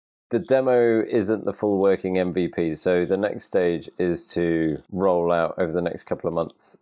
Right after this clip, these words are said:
a sort of beta M V P where we will just be running it, various tests across ten properties. And then during the course of the next nine months, we want to then have a pilot of a hundred homes and then a pilot of three hundred homes. And that will be,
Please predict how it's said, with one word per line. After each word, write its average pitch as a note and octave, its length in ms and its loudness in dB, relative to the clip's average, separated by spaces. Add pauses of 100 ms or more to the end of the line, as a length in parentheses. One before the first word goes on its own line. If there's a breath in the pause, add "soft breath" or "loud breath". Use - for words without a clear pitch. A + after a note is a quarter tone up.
(300)
a E2+ 100 -4
sort F2 200 -6
of D#2+ 220 -8
beta G#2+ 440 0
M G#2 200 0
V G2+ 180 0
P A2+ 360 2
where F2+ 240 2
we F2+ 120 2
will F2 120 0
just F#2 180 -4
be F#2+ 100 0
running F#2 400 2
it, - 200 -2
various F2 280 2
tests - 280 0
across F2 260 -2
ten F2 440 -2
properties. F2+ 680 -2 (420)
And F#2 240 0
then F2+ 500 2
during G#2 300 2
the F#2 80 0
course G2 280 -2
of - 60 -20
the F#2+ 80 0
next - 320 -4
nine F#2+ 280 2
months, G#2+ 560 -2
we F#2+ 220 0
want F#2 380 -2
to F2 560 0 (100)
then F2 220 0
have E2+ 160 -4
a F2 80 0
pilot F#2+ 480 0
of F2 100 -8
a E2 80 0
hundred G2+ 300 -2
homes F#2+ 480 -2 (400)
and F2+ 180 0
then E2+ 180 2
a D#2+ 60 0
pilot F2 380 -2
of - 80 -18
three F#2 280 0
hundred E2 300 -2
homes. D#2+ 400 -4 (340)
And E2+ 120 -2
that F2 160 -2
will F2 100 -2
be, E2 480 0